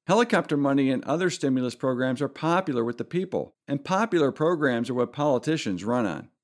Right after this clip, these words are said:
Therefore, we find it highly unlikely that Congress will fail to extend the benefits currently being discussed in Washington,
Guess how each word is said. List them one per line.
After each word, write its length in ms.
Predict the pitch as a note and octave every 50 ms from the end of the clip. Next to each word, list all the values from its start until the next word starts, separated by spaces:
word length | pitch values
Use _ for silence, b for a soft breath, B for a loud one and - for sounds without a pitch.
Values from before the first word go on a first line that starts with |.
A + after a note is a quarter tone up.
| _ _ _
Therefore, 320 | - F3 G#3 A3 - G3 F3+
we 140 | E3 E3 D3+
find 240 | - D#3+ D#3 D#3
it 80 | C#3+ C3
highly 380 | - - D#3 F3 F#3 F#3 F#3 D#3
unlikely 420 | C3 B2 C3 C#3+ D#3+ D#3 C#3+ C3+
that 160 | A#2+ A#2 A2+
Congress 440 | - - C#3 D3 D#3 C#3 B2+ A#2 -
will 120 | B2 A#2
fail 400 | A2 - - - C#3+ D#3 D#3 D3+
to 100 | D3 D3+
extend 400 | C3+ A#2 - - - C3+ B2 B2+
the 40 | A2
benefits 460 | F#2+ - B2+ C#3+ C#3 - A#2+ G#2+ -
currently 380 | - - - D3 D3+ A2+ G2+ A#2
being 300 | A2 G2+ A#2 A2+ A2 G#2+
discussed 480 | G#2+ G#2 - - C#3 B2 A#2+ A#2 - A#2
in 100 | A2 G#2+
Washington, 600 | A2+ A#2+ B2+ C#3 C#3 - G2 E2 - D#2 -